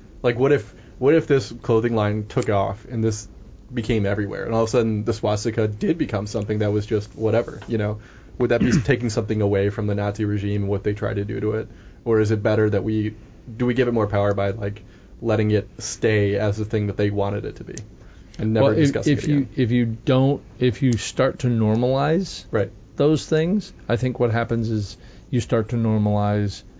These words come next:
Speaker 2: and give people that might want to celebrate other things that are related to it th-,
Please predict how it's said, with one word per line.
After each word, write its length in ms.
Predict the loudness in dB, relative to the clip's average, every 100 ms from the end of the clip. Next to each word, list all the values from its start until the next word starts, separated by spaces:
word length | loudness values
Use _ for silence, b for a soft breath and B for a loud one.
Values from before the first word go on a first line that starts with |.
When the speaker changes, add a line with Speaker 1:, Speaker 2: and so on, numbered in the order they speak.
| -12 -4
Speaker 2:
and 440 | -2 0 -2 -2
give 260 | 0 0 -2
people 520 | -4 -2 0 2 0 -2
that 220 | -2 -2
might 300 | -2 0 0
want 420 | 0 0 -2 -4 -2
to 460 | 0 0 0 -4 B B B B B -14
celebrate 880 | 0 2 2 0 -2 -2 -4 -10 -16 -20 -20 -20 -20 -20 -20 -20 -20 0
other 260 | 4 4 4
things 340 | 4 2 2
that 100 | 2
are 60 | 2
related 520 | 4 4 4 2 0
to 200 | 0 2
it 200 | 2 0 -8 -20 -20 -20 -20 -20 -20 -20 -20 -20 -8
th-, 160 | -6